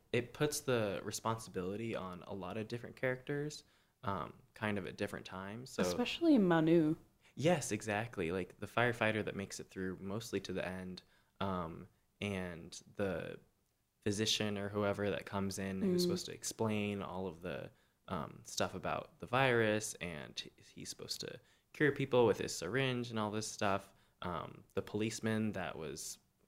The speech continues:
Speaker 1: kind of a hothead, but he was taking <laughs> control and, like, giving directions and everything.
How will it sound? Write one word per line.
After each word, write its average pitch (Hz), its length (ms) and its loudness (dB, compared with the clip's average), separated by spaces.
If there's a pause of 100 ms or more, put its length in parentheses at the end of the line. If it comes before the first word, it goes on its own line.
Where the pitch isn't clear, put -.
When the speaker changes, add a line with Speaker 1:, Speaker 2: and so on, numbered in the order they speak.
(100)
Speaker 1:
kind 98 220 -2
of 87 60 -4
a 87 60 -4
hothead, 101 540 0
but 90 220 -4 (100)
he 92 320 -16 (520)
was - 320 -2 (720)
taking 98 300 -2
<laughs> 113 80 -2
control 110 680 8
and, 101 200 2
like, 92 220 -2
giving 98 260 0
directions 98 580 -2
and 98 80 -4
everything. 101 540 -4